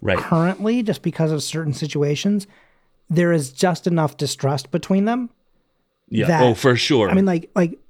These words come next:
Speaker 2: it's, it, like, that'll be fixed, essentially. Like, I, I mean, I don't wanna, like, spoil anything, but I think it's more of, like, that is,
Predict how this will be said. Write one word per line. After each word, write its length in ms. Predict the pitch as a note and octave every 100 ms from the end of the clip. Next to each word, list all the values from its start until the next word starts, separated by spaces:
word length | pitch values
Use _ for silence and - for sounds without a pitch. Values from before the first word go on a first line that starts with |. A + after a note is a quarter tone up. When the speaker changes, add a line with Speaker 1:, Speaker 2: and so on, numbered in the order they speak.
| -
Speaker 2:
it's, 240 | F#3+ E3+ -
it, 240 | A#3 -
like, 200 | G3 F3+ A3
that'll 220 | G3+ G#3
be 120 | F3+
fixed, 640 | D#3+ - - D#3+ - - C#3
essentially. 580 | - C3 B2 A#2+ A#2
Like, 160 | A#2+ C3+
I, 140 | D3+ E3+
I 40 |
mean, 200 | E3+ D#3 - -
I 60 | F3+
don't 100 | F3+
wanna, 180 | F3 D3
like, 300 | D3+ C#3 -
spoil 340 | - G3 F#3
anything, 300 | C#3+ C3+ C3+
but 80 | D3
I 80 | C#3+
think 160 | F#3+
it's 100 | F3+
more 160 | F3 D#3+
of, 80 | C#3+
like, 260 | C#3 C3 - _ _ _ -
that 300 | F#3 G3 G3+
is, 180 | E3+